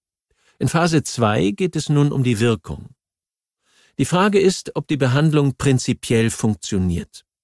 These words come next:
Getestet wird über meist sechs bis vierundzwanzig Monate an einer noch immer recht kleinen Gruppe von mehreren hundert Freiwilligen,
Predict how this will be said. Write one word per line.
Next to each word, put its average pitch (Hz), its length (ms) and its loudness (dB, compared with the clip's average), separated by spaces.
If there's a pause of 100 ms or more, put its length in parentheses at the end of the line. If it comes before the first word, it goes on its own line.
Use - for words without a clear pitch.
(320)
Getestet 170 520 -2
wird 151 160 -2
über 131 180 -2
meist 120 360 -2
sechs 131 320 -4
bis - 220 -10
vierundzwanzig 107 680 -4
Monate 156 540 0 (240)
an 131 180 -4
einer 139 300 2
noch 127 320 0
immer 139 240 0
recht - 340 -6
kleinen 120 540 0
Gruppe 131 400 -2 (380)
von 107 300 -4
mehreren 117 680 0
hundert 117 360 2
Freiwilligen, 139 680 0